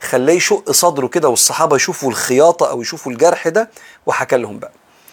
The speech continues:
وزي ما قلت لكم حصلت ثلاث مرات،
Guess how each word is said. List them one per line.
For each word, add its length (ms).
وزي 280
ما 120
قلت 180
لكم 220
حصلت 480
ثلاث 240
مرات، 480